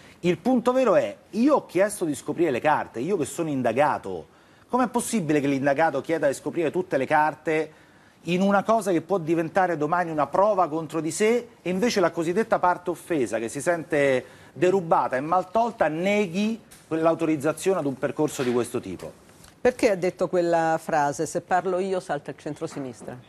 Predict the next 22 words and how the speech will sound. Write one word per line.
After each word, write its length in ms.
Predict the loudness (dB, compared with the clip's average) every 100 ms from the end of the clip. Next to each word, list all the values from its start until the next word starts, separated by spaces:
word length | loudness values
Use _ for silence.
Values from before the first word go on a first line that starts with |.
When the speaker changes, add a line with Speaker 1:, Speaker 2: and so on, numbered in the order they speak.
| -20 _ _ _ _ _ _ _ 0
Speaker 1:
Beh, 120 | 2
è 40 |
una 200 | 4 2
frase 300 | 2 0 2
che 80 | 0
non 140 | 2 2
avrei 220 | 2 2
mai 120 | 2
detto 240 | 0 -2
pubblicamente, 880 | -4 -4 -2 0 0 -2 -6 -2 -2
questo 300 | 0 -2 -2 -2
conferma, 1000 | -2 -4 0 2 2 0 -4 -4 -4 -6
questo 280 | -6 -4 -2
conferma 640 | -2 -2 0 0 0 -2
che 120 | -6
quello 200 | -2 0
era 120 | 2 0
un 80 |
colloquio 380 | -2 0 0 -2
riservato 520 | -6 -6 -2 -2 -2
e 20 | -4
rubato. 880 | -6 -4 -2 -2 -2 -2 -4 -20